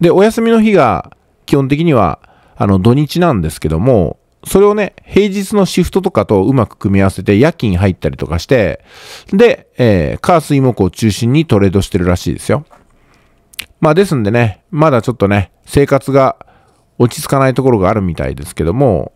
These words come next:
とりあえずトレードで、まあ、大体勝ち越すことができているということらしいです。で、コツは、な、この日は難しそうだなと思った日は、花からやらないってことらしいですね。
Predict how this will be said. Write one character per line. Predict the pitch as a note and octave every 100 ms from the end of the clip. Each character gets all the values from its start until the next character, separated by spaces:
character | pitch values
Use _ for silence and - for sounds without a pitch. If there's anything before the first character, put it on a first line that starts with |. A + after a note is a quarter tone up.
| _
と | F#3
り | A#3
あ | A#3+
え | C#3
ず | A2 F#2
ト | - B2+
レ | C3+
ー | C3
ド |
で、 | C3+ E3+ G#2 - _ _ _ -
ま | D#3+
あ、 | A2 -
大 | A#2+ A#3
体 | C#4+ - A3+ - -
勝 | - F#3+
ち |
越 | - A3
す | -
こ | G2
と |
が | E2+ D#2+
で | F#2+
き |
て | -
い | C2+
る | C2+
と | -
い | G#1
う |
こ | -
と | -
ら | D2+
し | -
い | G1+
で |
す。 | G1+ - - _ - - _ -
で、 | F#3+
コ | F3+ D#3
ツ | -
は、 | G3+ F#3+ D#2 - _ _ _ _ _
な、 | D#3 C3+
こ | - E3+
の |
日 | G3+
は | A3
難 | B2 A#2 D3+
し |
そ | - E3+
う |
だ | F#2+
な | F#2
と | F2+
思 | D#2+
っ |
た | D#2+
日 | F2 G#2+
は、 |
花 | F#2 G3+ C3
か | E2
ら |
や | D#2+ F2
ら |
な | A2
い | A#2
っ |
て | -
こ | -
と | -
ら | D#2+
し | -
い |
で | C2+
す | -
ね。 | - A2+